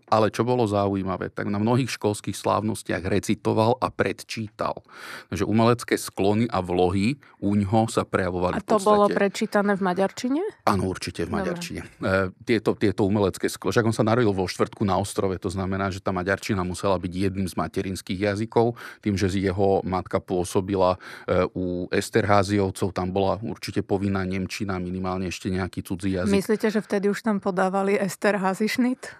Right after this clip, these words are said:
Speaker 1: No, e, aj, aj keď nie Esterházy, <laughs> ale Zacher, pretože Zacher tortu vymysleli v Želiezovciach.
Speaker 2: Dobre, ale viete, že mňa zaujíma Esterházy
Speaker 1: No, však
Speaker 2: pes.
Speaker 1: to aj mňa viac ako
Speaker 2: No, no.
Speaker 1: Zacherka, ale no, keď sme pri týchto akože sladkých, e,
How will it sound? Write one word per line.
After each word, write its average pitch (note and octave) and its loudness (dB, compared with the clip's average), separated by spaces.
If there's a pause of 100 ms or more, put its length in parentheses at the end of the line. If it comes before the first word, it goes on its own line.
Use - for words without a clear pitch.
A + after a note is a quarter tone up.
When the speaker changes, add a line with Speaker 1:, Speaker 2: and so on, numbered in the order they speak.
(200)
Speaker 1:
No, F#2 -2 (160)
e, F#2 -2 (160)
aj, G#2+ 0
aj G#2+ 4
keď G#2+ 0
nie B2 2
Esterházy, G2+ -2 (100)
<laughs> - -16
ale G2 4
Zacher, E2+ 0
pretože F2+ -4
Zacher F#2+ 2
tortu F#2+ -2
vymysleli F#2 -2
v F2+ -4
Želiezovciach. E2 -6 (420)
Speaker 2:
Dobre, G#3 0
ale G3 4
viete, F#3+ 0
že E3+ -6
mňa F3 -2
zaujíma E3+ -2
Esterházy E3 -6
Speaker 1:
No, D3 -4
však - 0
Speaker 2:
pes. - -4
Speaker 1:
to A2 2
aj G#2+ 2
mňa A2 4
viac G2+ 2
ako - -2
Speaker 2:
No, - -
no. G2 -4
Speaker 1:
Zacherka, F#3+ 0
ale G2 8 (380)
no, A2+ 4
keď A#2+ 4
sme A2 4
pri A2 -2
týchto F#2 2
akože F2 0
sladkých, F2+ -4
e, - -4